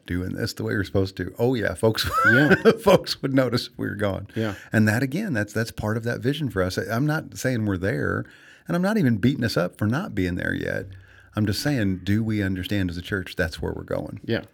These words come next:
Speaker 1: Like, we talk about purpose and mission a whole lot. We don't spend a ton of time talking about vision, but the reason we have the purpose and the mission <laughs> is 'cause it's leading us towards
Speaker 2: Yeah.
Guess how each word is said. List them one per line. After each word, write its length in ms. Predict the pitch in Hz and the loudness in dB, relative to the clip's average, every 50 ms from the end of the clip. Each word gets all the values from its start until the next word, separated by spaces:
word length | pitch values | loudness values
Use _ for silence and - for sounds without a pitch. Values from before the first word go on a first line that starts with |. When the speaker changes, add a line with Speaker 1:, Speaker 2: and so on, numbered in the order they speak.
| - | -6
Speaker 1:
Like, 160 | - 95 92 - | -4 -4 -2 0
we 100 | 123 139 | -2 -2
talk 260 | 135 - 117 113 - | -2 -4 -6 -6 -4
about 220 | 98 98 95 - | -6 -6 -6 -4
purpose 340 | - - 101 - 87 87 - | -4 -4 -4 -4 -4 -6 -6
and 100 | 92 87 | -4 -4
mission 220 | 90 92 - - | -2 -4 -2 -4
a 40 | 90 | -4
whole 140 | 80 85 87 | -4 -4 -4
lot. 260 | 82 82 82 85 - | -4 -4 -6 -4 -2
We 80 | 127 135 | -2 -2
don't 180 | 196 208 - - | -2 -2 -6 -10
spend 300 | - - - 147 127 101 | -6 -2 -2 0 0 -2
a 60 | 90 | -4
ton 340 | - - - - - 190 160 | -6 -10 -8 -6 -4 -4 -4
of 60 | 113 | -4
time 260 | - - 123 113 107 101 | -4 -6 -6 -4 -4 -4
talking 300 | - 113 117 110 - 110 | -4 -6 -6 -4 -4 -4
about 200 | 98 92 90 87 | -2 -4 -4 -2
vision, 440 | 92 101 110 117 151 165 175 190 185 - _ _ _ _ _ _ _ _ _ _ | -4 -4 -2 -2 -4 -4 -4 -6 -10 -12 _ _ _ _ _ _ _ _ _ _
but 120 | - 107 101 | -6 -4 -2
the 80 | - | 2
reason 220 | 101 131 135 113 107 | 2 2 2 4 2
we 80 | 98 | 0
have 200 | 90 95 123 147 | 0 0 -2 -4
the 80 | 147 147 | -4 -2
purpose 320 | 135 151 156 151 175 156 - | -2 0 0 0 0 0 2
and 60 | 143 | 0
the 60 | 135 | 2
mission 300 | 135 147 156 - 156 151 | 2 2 2 2 0 2
<laughs> 20 | 151 | 4
is 160 | - 123 117 | 4 4 4
'cause 320 | - - - 151 147 147 170 | 2 2 0 0 2 2 -2
it's 200 | 156 156 - 151 | -4 -4 -6 -2
leading 360 | 135 139 147 156 139 123 110 | 2 2 4 4 2 2 2
us 180 | 113 120 - | 0 0 0
towards 420 | - - 151 147 - 170 185 - 95 | 0 2 2 4 4 2 2 0 -4
Speaker 2:
Yeah. 60 | 95 | -8